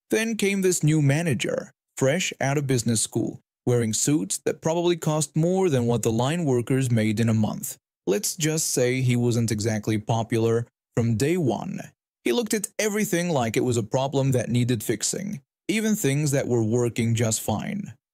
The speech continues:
One morning, he called a mandatory meeting. He greeted everyone and immediately launched into his speech about how he'd been reviewing attendance patterns. He claimed he'd noticed an alarming trend of single-day absences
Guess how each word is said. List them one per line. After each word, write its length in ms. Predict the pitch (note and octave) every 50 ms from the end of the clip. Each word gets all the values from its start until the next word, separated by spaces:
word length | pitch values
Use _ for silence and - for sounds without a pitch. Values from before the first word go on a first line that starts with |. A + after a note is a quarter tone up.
| _ _ _ _
One 140 | G3+ G#3+ G#3+
morning, 440 | G#3 G#3 G3+ F#3+ E3 C#3+ D3 D#3+ D3+
he 200 | B2+ B2 A#2+ -
called 320 | - C3 A#2+ A#2+ A#2+ A#2+
a 40 | A2+
mandatory 560 | A2+ A#2 A2+ A#2 A#2 G#2 - A#2 A2+ A2+ A2+
meeting. 540 | A2+ B2 C#3 E3 D#3 - - - - - - _ _ _ _ _ _ _
He 120 | B2 A#2
greeted 420 | A2+ G#2 A2 A#2+ A#2 G#2+ A2+ G#2
everyone 540 | - A#2+ D3 D#3 F3+ F3+ D#3 C3+ B2+ C3+ D3+
and 100 | C3 A#2
immediately 580 | G#2+ G#2+ G#2+ A2+ A#2 G#2+ A#2 A2 - A2+ A#2+ C#3+
launched 460 | C#3+ B2+ A#2 A#2+ A#2+ B2+ B2 - -
into 240 | - B2 A2+ B2 A2+
his 160 | A#2 A2 -
speech 360 | - - - A#2+ A#2+ A2+ -
about 260 | A#2 A2 A2+ G#2+ G#2
how 240 | - A#2 A#2 A#2 A2
he'd 180 | F#2+ A2+ A#2 G#2+
been 160 | A2+ A2 A2
reviewing 580 | G#2+ G#2+ G2+ G2+ A#2 A#2+ A2+ A2+ A2+ A2+ - -
attendance 460 | G#2 G#2 - A#2+ A2 G#2+ A2 A2 G#2+
patterns. 640 | - - C3+ C#3 D3 - - - - - - - - _ _ _ _ _ _ _ -
He 100 | A3+ A3
claimed 360 | - - A3 G#3+ G#3+ G#3 F3+
he'd 180 | G3+ G#3+ F3+
noticed 640 | G3 G3 G#3+ A3+ A#3+ A3 G#3+ - C3+ C3+ D3+ D3 -
an 80 | C3 A#2+
alarming 480 | A2 G#2+ A2 A#2+ C3 D3 E3 F3+ F3+
trend 380 | - - C3+ B2+ C3 C#3+ C#3+ C3
of 200 | - - - -
single-day 520 | - B2 B2+ B2 B2 B2 A#2 B2 B2 A#2+
absences 720 | - C3 C#3 C#3 C#3 - B2+ A#2+ - A#2+ B2 C3 C#3 C#3